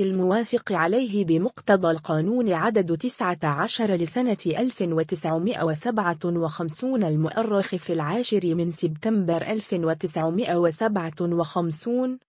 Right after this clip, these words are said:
عدد تسعة وثمانون ألفين وخمسة وعشرون.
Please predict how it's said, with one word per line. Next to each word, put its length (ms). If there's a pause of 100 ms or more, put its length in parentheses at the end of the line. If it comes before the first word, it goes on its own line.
(180)
عدد 400
تسعة 500
وثمانون 960
ألفين 600
وخمسة 680
وعشرون. 880